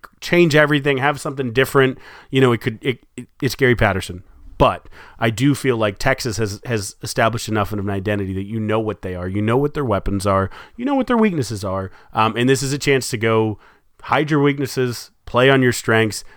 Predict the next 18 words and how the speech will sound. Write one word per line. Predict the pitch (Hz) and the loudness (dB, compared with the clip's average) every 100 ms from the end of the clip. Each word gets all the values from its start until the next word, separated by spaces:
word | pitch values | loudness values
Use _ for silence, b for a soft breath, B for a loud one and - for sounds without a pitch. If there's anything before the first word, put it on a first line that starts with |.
| b _ _ _ | b _ _ _
maybe | 107 110 120 120 | -2 0 2 2
improve | 107 - 143 127 | 0 2 4 4
on | 113 | 2
areas | 113 113 113 101 | 2 0 0 -2
you've | 104 | -4
been | 110 104 | -2 -2
weak | 107 | -4
in | 104 | -4
the | 101 | -2
past. | 117 110 107 - | 0 2 0 -2
And, | 113 107 107 | -6 -4 -4
and | 104 104 101 95 | -4 -4 -6 -4
yeah, | 110 151 | 0 0
I | 101 | 0
mean, | 110 101 B B B | -2 -6 B B B
talent-wise | - 160 202 - 151 170 180 131 | 2 4 2 0 2 4 2 0
right | 131 151 127 | 0 -2 -2
now, | 120 131 147 151 | -2 -2 -4 -8